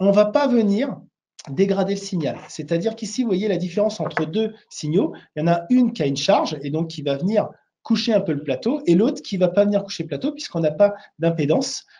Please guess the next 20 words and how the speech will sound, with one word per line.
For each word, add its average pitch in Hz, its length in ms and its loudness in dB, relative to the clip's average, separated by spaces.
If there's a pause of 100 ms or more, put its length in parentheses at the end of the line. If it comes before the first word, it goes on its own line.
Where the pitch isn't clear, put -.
(140)
euh, 139 380 0
en, 143 320 0
qui 139 160 -12
varie 156 240 0
en 190 80 4
fonction 170 260 -6
de 170 60 0
la 156 80 0
fréquence. 147 520 -10
Et 151 100 -2
donc, 208 260 2
de 190 80 4
ce 185 180 0
fait-là, - 480 0 (240)
si 277 240 0
votre 247 200 0
signal 247 520 0 (240)
a 175 180 2
des 156 120 -2
perturbations 156 840 -6